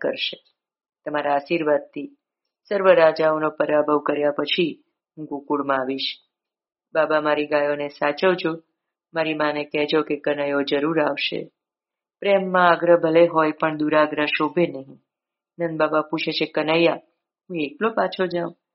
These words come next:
કનૈયો જવાબ આપે છે, "હા બાબા, હું હાલમાં ત્યાં આવીશ તો આ રાજાઓ ગોકુળમાં આવીને વ્રજવાસીઓને ત્રાસ આપશે. બાબા, હું તમારો જ દીકરો છું. બાબા, તમે ગોકુળમાં પધારો."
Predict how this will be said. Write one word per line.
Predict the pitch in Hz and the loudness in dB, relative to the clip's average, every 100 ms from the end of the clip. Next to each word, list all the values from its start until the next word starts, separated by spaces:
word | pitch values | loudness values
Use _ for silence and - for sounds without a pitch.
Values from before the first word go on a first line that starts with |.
| _ _ _ | _ _ _
કનૈયો | 165 156 151 | -6 -2 -2
જવાબ | 151 151 151 151 | -2 0 0 2
આપે | 147 147 | -2 -4
છે, | - 147 | -6 -4
"હા | - 151 | 2 2
બાબા, | 135 120 - - _ _ _ _ 165 | 2 -4 -8 -12 _ _ _ _ -8
હું | 160 | 0
હાલમાં | 156 151 151 147 | 2 2 0 0
ત્યાં | 156 151 | 0 0
આવીશ | 143 180 - - | 0 0 -2 0
તો | 147 | 0
આ | |
રાજાઓ | 139 139 139 156 127 - _ _ _ | 2 2 4 2 2 -6 _ _ _
ગોકુળમાં | 151 147 247 233 180 | -12 -6 -2 0 2
આવીને | 156 151 147 | 2 0 -2
વ્રજવાસીઓને | 139 151 156 156 151 151 147 139 | -2 -2 2 2 0 -2 -6 -6
ત્રાસ | 135 139 143 147 | -6 -2 -2 -2
આપશે. | 143 - - - - _ _ _ _ _ _ | -6 -6 -8 -8 -14 _ _ _ _ _ _
બાબા, | 156 151 156 | -4 2 2
હું | 156 151 | 0 -2
તમારો | 151 151 151 185 | -2 0 0 0
જ | 185 147 | -2 -10
દીકરો | 143 143 143 | -8 -4 -4
છું. | - 139 143 _ _ _ _ _ | -4 -8 -16 _ _ _ _ _
બાબા, | 160 151 151 | -2 0 0
તમે | 151 147 143 | 0 -4 -2
ગોકુળમાં | 147 143 170 147 135 | -4 0 0 2 0
પધારો." | 131 139 147 139 120 | 0 0 2 0 -2